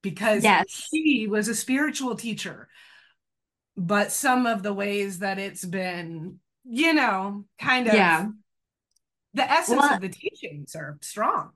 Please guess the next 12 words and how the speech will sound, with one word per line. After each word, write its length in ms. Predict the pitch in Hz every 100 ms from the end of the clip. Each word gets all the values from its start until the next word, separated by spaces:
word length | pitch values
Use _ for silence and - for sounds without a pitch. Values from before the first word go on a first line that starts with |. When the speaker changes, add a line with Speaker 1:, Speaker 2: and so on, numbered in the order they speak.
| _
Speaker 1:
you 140 | 175 180
know? 320 | 165 233 349
Speaker 2:
Right. 440 | 196 214 180 175 -
And 200 | 233 285
that 180 | 381 427
goes 260 | 415 330
back 320 | 208 202 - -
to 180 | 240
a 80 | 220
little 280 | 202 196 196
bit 340 | 190 175 -
of, 380 | - 190 180 170